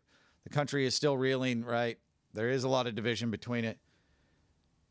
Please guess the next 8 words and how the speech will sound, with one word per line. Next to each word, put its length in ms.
And 220
so 100
they 120
wanted 380
to 460
mark 300
the 160
occasion 640